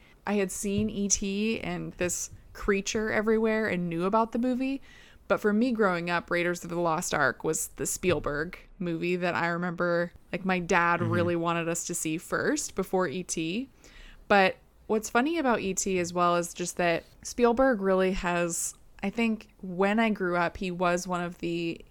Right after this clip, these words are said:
Speaker 1: first directors I knew by name. And I think it was because he made these movies that were clearly made for adults, but children could still watch them. And he took kids and working with kids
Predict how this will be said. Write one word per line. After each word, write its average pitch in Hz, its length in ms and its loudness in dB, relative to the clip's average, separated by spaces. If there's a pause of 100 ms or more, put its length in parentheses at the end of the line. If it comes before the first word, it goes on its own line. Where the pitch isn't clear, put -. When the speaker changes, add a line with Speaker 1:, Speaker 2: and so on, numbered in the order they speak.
Speaker 1:
first - 580 0
directors 269 800 0
I 190 140 2
knew 175 600 0 (260)
by 180 280 4
name. 180 480 0
And 202 100 2
I 196 80 2
think 214 220 0
it 185 60 -2
was 185 120 -2
because 180 540 -2
he 196 220 -4
made 180 280 -2
these 240 220 0
movies 175 440 0
that 175 140 -2
were 165 160 -4
clearly 175 720 0 (480)
made 190 340 2
for 240 200 2
adults, 180 720 0 (180)
but 190 160 0
children 226 540 2
could 226 160 -2
still 185 280 0
watch 170 320 0
them. 214 220 0
And 190 100 -4
he 185 120 -2
took 214 420 -4 (120)
kids 190 540 -2
and 185 220 -2
working 170 340 0
with 226 180 0
kids 262 420 -4